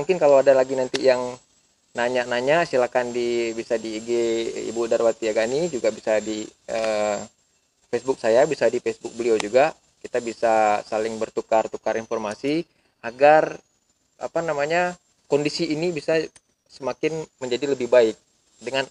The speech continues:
orang-orang, ada orang-orang yang seperti beliau yang dengan jujur dan ikhlas menyampaikan, "Ini loh kenyataannya, kami seperti ini." Nah, jadi kami minta juga nih kepada pejabat-pejabat atau,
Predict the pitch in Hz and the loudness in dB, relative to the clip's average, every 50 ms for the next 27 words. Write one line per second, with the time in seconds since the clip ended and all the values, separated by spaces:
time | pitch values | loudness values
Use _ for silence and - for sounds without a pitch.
0 | _ - 120 123 123 123 120 - 127 139 160 170 - 143 151 180 - 160 151 143 | _ -6 -4 -2 -2 -2 0 2 4 4 4 4 4 4 4 6 6 6 6 6
1 | 135 135 135 160 170 156 139 - 135 - 135 131 - 139 127 123 113 110 120 151 | 4 2 2 2 2 0 -2 -4 -4 -4 -4 -6 -4 -6 -6 -4 -2 2 4 4
2 | 170 175 175 _ _ _ _ _ _ _ _ _ - 123 131 151 156 151 147 151 | 4 4 2 _ _ _ _ _ _ _ _ _ -6 0 2 2 4 4 2 0
3 | 147 143 143 139 139 139 - 190 208 196 160 147 143 143 - 175 165 156 147 147 | 0 0 0 -2 -4 0 4 6 6 8 6 4 4 2 2 0 0 0 -2 -2
4 | 139 127 156 156 165 160 151 170 214 247 247 175 131 - - 135 131 127 139 135 | -2 0 0 0 0 -2 -2 0 0 4 4 4 2 2 -2 -4 -4 -2 -2 -2
5 | 151 170 147 - 139 151 170 - - 147 - - 160 160 156 127 107 _ _ _ | 0 -2 -2 0 0 -2 -2 0 -2 -2 -2 -2 -4 -2 -4 -4 -6 _ _ _
6 | _ _ _ - 113 107 104 104 104 110 120 147 165 165 - _ _ _ _ _ | _ _ _ -14 -12 -12 -12 -12 -10 -6 -2 -2 -2 -2 -4 _ _ _ _ _
7 | _ _ _ _ _ - 123 127 131 135 135 139 143 175 208 196 190 165 151 135 | _ _ _ _ _ -2 0 0 2 4 6 6 6 8 8 8 6 6 6 2
8 | 117 - - - 120 131 127 127 127 123 123 - - - 120 120 127 123 - 127 | 0 0 2 4 4 6 6 6 6 4 2 0 -2 -6 -4 -2 -2 -2 2 4
9 | 139 147 147 139 120 117 110 - 127 131 | 4 6 8 6 6 4 4 4 4 2